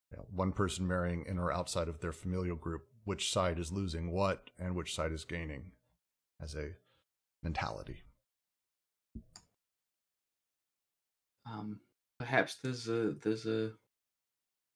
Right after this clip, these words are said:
Speaker 2: um, obviously there's, like, this, this level on the, on the socius, but maybe there's also a underlying point about intensive processes here.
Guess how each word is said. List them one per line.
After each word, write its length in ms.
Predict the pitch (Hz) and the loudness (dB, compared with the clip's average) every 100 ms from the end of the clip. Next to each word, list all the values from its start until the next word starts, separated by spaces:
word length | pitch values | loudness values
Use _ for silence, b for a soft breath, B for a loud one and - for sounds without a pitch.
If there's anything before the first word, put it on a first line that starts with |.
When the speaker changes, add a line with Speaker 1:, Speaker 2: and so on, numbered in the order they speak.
| _ _ _ _ _ _ _ - - _ _ | _ _ _ _ _ _ _ -10 -10 _ _
Speaker 2:
um, 260 | - - - _ _ _ _ _ _ _ _ - - | -6 -6 -12 _ _ _ _ _ _ _ _ -20 -4
obviously 480 | 110 113 107 117 113 | -2 0 2 6 6
there's, 260 | 98 104 | 6 4
like, 200 | 90 82 - | 2 0 -4
this, 320 | 98 - - - | -4 -4 -8 -6
this 340 | - - - - _ _ _ _ _ _ _ | -4 -4 -6 -8 _ _ _ _ _ _ _
level 380 | 107 107 104 101 | 2 4 4 2
on 140 | 101 | 2
the, 160 | 78 - - | 0 -4 -2
on 140 | 98 | -2
the 80 | 78 | 0
socius, 560 | - 98 107 - - - | 6 10 10 8 0 2
but 140 | - - | 0 2
maybe 220 | 92 87 | 2 2
there's 260 | 82 - | 0 -2
also 440 | 90 - - 85 - | 0 0 2 6 6
a 180 | 80 - _ _ _ _ _ _ _ 98 | 4 0 _ _ _ _ _ _ _ 0
underlying 500 | 101 101 95 95 98 | 4 6 8 6 6
point 320 | - 98 - | 6 6 6
about 300 | 87 92 - | 4 6 6
intensive 520 | 104 107 98 - 101 - - _ _ _ | 4 4 2 2 0 -2 -20 _ _ _
processes 600 | - 107 - 104 - 110 - | 4 6 6 2 2 0 4
here. 240 | 107 104 | 4 4